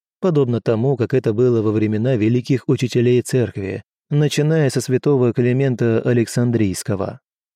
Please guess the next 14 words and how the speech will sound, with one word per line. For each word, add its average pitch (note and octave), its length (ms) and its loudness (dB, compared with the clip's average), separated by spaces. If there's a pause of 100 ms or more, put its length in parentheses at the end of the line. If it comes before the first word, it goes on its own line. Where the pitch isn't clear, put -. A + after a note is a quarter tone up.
(180)
Народ C3 560 0 (220)
отпадает C3+ 720 0
от A#2+ 140 0
веры, A2+ 480 0
соблазненный C#3+ 920 2
атеистическим C3+ 960 -2
просвещением G#2+ 840 0
и - 120 -2
социализмом. G2 920 -2 (440)
Интеллигенция A#2+ 920 0
же F2+ 220 -6 (180)
возвращается C3 960 0
к G#2 100 -6
вере. F2+ 380 -4